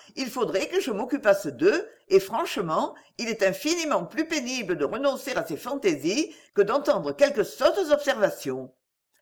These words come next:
Quant au monde, ma chère Miss Tyrrell, soyez sûre que plus vous le connaîtrez, moins vous en ferez de cas. « Je vous laisse », lui dit-elle, « mais vous allez descendre. »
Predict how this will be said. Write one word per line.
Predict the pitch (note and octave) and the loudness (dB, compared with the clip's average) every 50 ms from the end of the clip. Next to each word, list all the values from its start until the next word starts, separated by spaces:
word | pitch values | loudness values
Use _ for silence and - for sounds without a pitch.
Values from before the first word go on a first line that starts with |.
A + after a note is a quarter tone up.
| _ _ | _ _
Quant | C#4+ D#4+ D#4+ D#4+ | 2 2 4 4
au | D4+ G#3+ | 0 0
monde, | F3 E3+ F#3+ A#3 C#4+ E4+ E4+ G4 - - - | 2 2 4 4 4 2 0 -4 -8 -8 -8
ma | - - G3 | -2 -2 0
chère | G3 - - C4+ D4 D4+ C#4+ | 0 2 4 4 4 4 2
Miss | C4 C4 A3+ - | -2 -4 -8 -2
Tyrrell, | - G#3 F3 D3+ D#3 D#3 D3+ D3+ D3+ C#3+ D3 E3+ - _ _ _ | 0 0 0 2 4 4 4 4 4 0 -4 -10 -12 _ _ _
soyez | _ - C#4+ D4 D4+ D#4+ E4+ | _ 6 8 8 8 8 4
sûre | E4 - - A3 F#3+ E3 D#3 D#3 | 2 0 0 0 2 2 2 0
que | D#3 F3 | -2 -4
plus | D#3 - - B3+ E4 F4+ E4+ | -6 -6 -2 0 2 2 2
vous | D#4+ D4 | 2 0
le | B3+ A#3 | 0 0
connaîtrez, | - G#3+ F#3+ E3 D#3 D3+ - - - G#3 B3+ D#4 F4 - - - _ - | 2 0 0 0 -2 -6 -6 -4 0 0 0 0 -2 -4 -12 -20 _ -6
moins | D3+ E3+ G3+ C4+ F4+ A4+ A4 | 0 4 4 6 4 4 0
vous | E4+ B3+ G#3+ | -4 2 2
en | G3+ F3+ | 2 2
ferez | - - C#4+ D4 E4+ E4 | 4 2 4 4 4 2
de | A3+ G3 | 2 2
cas. « | - - - D3 C3 C3+ D3 - - _ _ _ _ _ _ _ _ _ | 0 2 0 0 0 0 -4 -8 -14 _ _ _ _ _ _ _ _ _
Je | B3 D#4+ | -2 0
vous | F4+ G4 F4+ | 2 2 6
laisse », | C#4 G#3 F3+ F3+ F3+ - - - | 8 8 8 8 4 2 -4 -6
lui | D#3+ D#3+ D#3+ D#3 | -2 0 0 0
dit-elle, « | D3+ E3+ E3 - D#3+ D3+ D3+ D3 D3+ D#3 E3+ E3+ - _ _ _ | 0 0 -2 2 2 4 4 4 2 0 -2 -6 -8 _ _ _
mais | F3 G#3 C4+ F#4 A4 F#4 | 2 2 4 4 4 0
vous | C#4 G#3+ E3 A3+ | -4 -2 0 2
allez | C#4+ D#4+ E4 | 2 2 2
descendre. » | D#4+ D4+ B3 - - - D3+ C3+ C3+ C3 C3+ C3+ C3+ D#3+ | 0 0 -2 -2 -4 -4 -2 -2 -2 -4 -6 -8 -12 -16